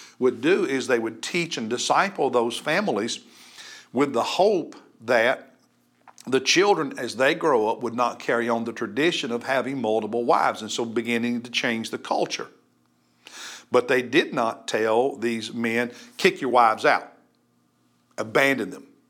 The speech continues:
because that is a different kind of sin, isn't it? Not an easy solution.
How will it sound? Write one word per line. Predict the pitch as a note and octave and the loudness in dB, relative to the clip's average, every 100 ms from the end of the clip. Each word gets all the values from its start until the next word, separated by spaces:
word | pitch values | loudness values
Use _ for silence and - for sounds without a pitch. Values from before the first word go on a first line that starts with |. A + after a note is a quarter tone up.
| _ _ - | _ _ -6
because | C#3+ D#3+ C3+ | 0 4 4
that | G#2+ D3+ | 4 2
is | C4+ C4+ | 2 -2
a | |
different | B2+ B2 C3 - | -2 -4 -6 -2
kind | F3 C#4 | 0 0
of | D4+ | -4
sin, | - A2 G2 A#2+ | -4 -4 -6 -4
isn't | A2+ G2 | -4 -6
it? | E2+ - _ _ _ _ _ - _ | -14 -18 _ _ _ _ _ -20 _
Not | A#2+ C#3 G3+ | 0 2 2
an | G3 | 0
easy | F3+ E3 C#3 D#3 D3+ - | -2 0 2 0 0 -6
solution. | - C3+ B2 C3+ B2 F2+ | -4 0 2 2 0 -6